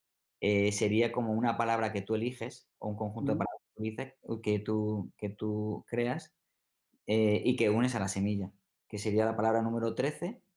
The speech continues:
Speaker 1: o la palabra veinticinco, en función, porque hay carteras que tienen doce palabras o veinticuatro palabras. No sé si se
Speaker 2: Mm.
Speaker 1: entiende.
Speaker 2: Ujú.
Speaker 1: Si tienes un passphrase y tienes el Trezor One, el más, el más antiguo, más básico,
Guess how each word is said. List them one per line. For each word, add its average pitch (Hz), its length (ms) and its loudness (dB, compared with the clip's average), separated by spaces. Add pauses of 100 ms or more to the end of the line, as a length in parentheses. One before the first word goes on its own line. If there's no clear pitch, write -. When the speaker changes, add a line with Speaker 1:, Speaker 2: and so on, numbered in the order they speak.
(180)
Speaker 1:
o 110 140 0
la 104 120 2
palabra 107 280 0
veinticinco, 104 720 -4 (180)
en 98 140 -12
función, 98 400 -4
porque 98 220 -4
hay 98 60 0
carteras 104 300 -4
que 107 80 -4
tienen 104 240 -2
doce 120 380 -2
palabras 120 640 -6
o 101 140 -6
veinticuatro 98 420 -6
palabras. 90 320 -16 (680)
No 98 120 -6
sé 107 80 -4
si 107 60 -6
se 107 80 -2
Speaker 2:
Mm. - 20 2
Speaker 1:
entiende. 95 240 -2 (720)
Speaker 2:
Ujú. 151 480 -2 (200)
Speaker 1:
Si 98 160 -2
tienes 127 220 2
un 139 120 0
passphrase 123 720 -2
y 110 160 -2
tienes 113 300 0
el 98 220 -2
Trezor 110 400 0
One, 107 320 0
el 104 80 0
más, 98 580 -2 (140)
el 95 200 -4
más 95 320 -4
antiguo, 101 460 -4
más 101 220 -4
básico, - 500 -8